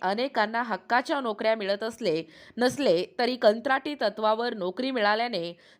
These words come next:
सन्मानजनक वेतन मिळत नसल्याचे तक्रारी आहेत. महाराष्ट्र राज्यामध्ये देखील मोठ्या प्रमाणात कंत्राटीकरण होत आहे. यामुळे कंत्राटी स्वरूपातील कर्मचाऱ्यांना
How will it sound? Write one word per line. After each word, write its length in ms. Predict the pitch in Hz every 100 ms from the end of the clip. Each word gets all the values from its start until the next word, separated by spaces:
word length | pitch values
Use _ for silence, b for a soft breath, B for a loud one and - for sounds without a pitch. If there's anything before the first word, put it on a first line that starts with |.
| -
सन्मानजनक 800 | 269 277 294 311 269 240 254 240
वेतन 340 | 185 185 247
मिळत 340 | 226 196 214
नसल्याचे 580 | 208 185 202 196 202 220 - -
तक्रारी 400 | 160 185 202 220
आहेत. 360 | 220 226 247 254 b b b
महाराष्ट्र 560 | 220 226 240 254 - 247
राज्यामध्ये 520 | 202 190 220 220 214
देखील 360 | 202 196 233
मोठ्या 360 | 240 185 190 240
प्रमाणात 560 | 240 196 214 214 160 165 b b -
कंत्राटीकरण 880 | 254 240 262 262 269 277 311 220 226
होत 260 | 180 190
आहे. 320 | 226 220 247 247 - b b b
यामुळे 400 | 247 226 220 247
कंत्राटी 600 | 233 202 208 220 220 269
स्वरूपातील 640 | - 202 233 214 190 233 240
कर्मचाऱ्यांना 960 | 202 190 233 277 254 214 247 202 165